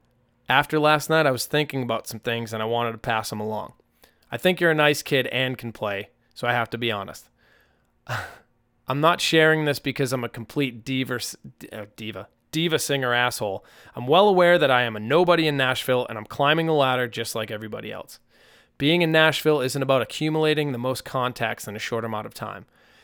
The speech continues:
Just think of your own friends back home and all the experiences you've shared. You'll, <laughs> you probably have deep-rooted friendships, some personal, some professional,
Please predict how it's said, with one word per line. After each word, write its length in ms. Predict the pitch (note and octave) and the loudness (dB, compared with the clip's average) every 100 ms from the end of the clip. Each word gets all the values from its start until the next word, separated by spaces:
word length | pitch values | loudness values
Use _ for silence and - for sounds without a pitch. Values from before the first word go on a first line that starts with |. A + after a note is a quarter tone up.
| _ _ _ _ _ _ - _ | _ _ _ _ _ _ -20 _
Just 300 | - F#3+ F3+ | 2 2 4
think 200 | - G#3 | 2 2
of 80 | F#3+ | 2
your 140 | F3 F3+ | 4 4
own 120 | F3+ | 4
friends 340 | - D#3+ E3 | 2 2 2
back 300 | B2+ C#3+ C#3+ | 2 4 4
home 320 | - C#3+ D3+ D3+ | 2 2 4 2
and 80 | |
all 120 | B2+ C3+ | 2 2
the 100 | C#3 | 0
experiences 800 | - - B2+ C3 C3+ - C3 A#2 | -2 -4 -2 0 -2 -4 -6 -4
you've 160 | B2 | -6
shared. 440 | - G#2+ G2 F#2+ - _ _ _ _ _ _ _ _ _ _ | -6 -4 -6 -6 -12 _ _ _ _ _ _ _ _ _ _
You'll, 220 | - C#3 C#3 B2+ - - _ | -4 -4 -4 -8 -8 -12 _
<laughs> 400 | _ _ _ _ | _ _ _ _
you 120 | C#3 | 0
probably 300 | F#3 F#3 F3+ | 6 6 6
have 100 | D3 | 4
deep-rooted 460 | E3 F3+ F3 D#3+ C3+ | 0 0 0 -2 0
friendships, 580 | D3+ C#3+ C3+ C#3 C3+ | 2 2 2 0 0
some 240 | - D3+ D3 | 0 0 2
personal, 460 | - C#3 - C3+ | 2 2 2 -2
some 200 | C3+ C3 | -2 -4
professional, 600 | A#2+ A2+ A#2 A2 A#2+ A2+ | -4 -6 -6 -4 -6 -6